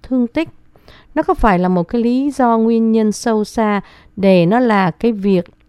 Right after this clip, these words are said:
làm cho bà bị chết hay không, từ cái việc mà bà bị cảm lạnh hay không. Tôi nhớ hình như tôi cũng đã đưa cái hồ sơ cho quý vị biết là nếu mà một người mà bị thương tích về vấn đề xe mà mấy ngày sau hay là một tuần sau mà họ bị,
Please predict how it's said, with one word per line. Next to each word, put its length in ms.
làm 300
cho 140
bà 280
bị 240
chết 260
hay 160
không, 280
từ 220
cái 180
việc 300
mà 320
bà 260
bị 280
cảm 240
lạnh 240
hay 120
không. 240
Tôi 120
nhớ 220
hình 120
như 100
tôi 100
cũng 120
đã 60
đưa 180
cái 160
hồ 100
sơ 160
cho 200
quý 60
vị 100
biết 160
là 120
nếu 160
mà 120
một 180
người 300
mà 240
bị 280
thương 200
tích 200
về 120
vấn 160
đề 120
xe 320
mà 200
mấy 200
ngày 180
sau 240
hay 160
là 80
một 160
tuần 160
sau 160
mà 120
họ 160
bị, 220